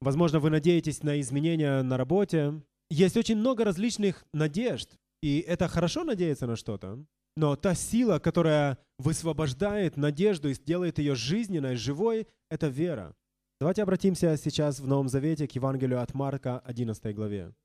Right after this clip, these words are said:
Одиннадцатая глава Евангелия от Марка, стихи с двадцать второго до двадцать пятого. Давайте послушаем, что Иисус говорит здесь ученикам Своим. Иисус, отвечая, говорит им: "Имейте веру Божию,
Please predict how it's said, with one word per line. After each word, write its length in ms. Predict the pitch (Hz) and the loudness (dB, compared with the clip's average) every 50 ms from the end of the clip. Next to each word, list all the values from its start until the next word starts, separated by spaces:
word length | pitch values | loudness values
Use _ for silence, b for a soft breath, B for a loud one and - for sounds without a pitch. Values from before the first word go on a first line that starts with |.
| _ _ _ _ _ _ | _ _ _ _ _ _
Одиннадцатая 460 | - 113 120 135 135 131 - 156 143 | -8 -4 -2 0 0 -2 -2 -4 -4
глава 240 | 131 135 139 139 139 | -2 -2 -2 0 0
Евангелия 380 | 131 127 135 131 123 131 127 120 | 0 0 -2 -2 -2 -2 -2 -2
от 120 | - - | -4 -4
Марка, 420 | 143 147 151 160 - 165 160 156 - | -4 -4 -4 -2 -2 -4 -4 -4 -6
стихи 540 | - - - 131 - - 143 127 131 143 - | -10 -10 -8 -8 -4 -2 -2 0 0 -2 -4
с 100 | - 127 104 | -10 -10 -6
двадцать 320 | 117 127 123 - 135 120 | -4 -4 -2 -2 -4 -8
второго 420 | - - - 127 127 139 143 143 135 | -8 -6 -4 -2 0 0 0 -2 -2
до 200 | 117 123 117 117 | -2 -2 -4 -2
двадцать 340 | 113 113 110 - 113 - | -4 -6 -6 -6 -10 -12
пятого. 420 | - - 104 101 - - - - - _ _ _ _ _ _ _ _ _ - | -10 -10 -10 -10 -10 -14 -18 -20 -20 _ _ _ _ _ _ _ _ _ -8
Давайте 280 | 120 127 143 147 151 | -4 -4 -2 -2 -2
послушаем, 480 | 135 147 135 - 156 139 - 147 127 117 | -4 -4 -4 -4 -4 -2 -2 -2 -4 -4
что 280 | - - - 151 147 139 | -6 -6 -4 -2 -2 -2
Иисус 280 | 123 - - 139 123 | -2 -4 -6 -6 -6
говорит 320 | 123 135 127 120 127 120 110 | -4 -2 -2 -2 -2 -4 -4
здесь 200 | 120 113 - - | -4 -6 -6 -6
ученикам 460 | 113 - 113 110 104 - 110 107 101 | -10 -8 -8 -10 -8 -10 -10 -10 -10
Своим. 420 | - - 107 101 98 98 98 - _ _ _ _ _ _ _ _ _ _ _ - | -12 -12 -10 -10 -10 -10 -12 -14 _ _ _ _ _ _ _ _ _ _ _ 0
Иисус, 440 | 131 123 123 - - 214 214 - - - | 0 2 2 2 2 2 2 0 -2 -4
отвечая, 580 | - 131 - 139 139 - - 190 185 185 170 | -4 -2 -2 -2 -2 0 -2 -2 0 0 0
говорит 460 | 143 127 139 139 156 165 185 185 - - | 0 2 2 2 2 2 2 0 0 -4
им: 260 | 110 101 98 92 - _ _ _ _ _ _ - | -4 -4 -6 -10 -14 _ _ _ _ _ _ 0
"Имейте 420 | 147 143 165 196 214 - - 185 | 2 4 4 4 4 4 2 2
веру 280 | 151 170 202 185 180 175 | 4 4 6 6 6 4
Божию, 640 | 151 151 180 190 170 135 127 113 104 98 92 - | 4 4 2 4 4 2 0 0 0 -4 -6 -10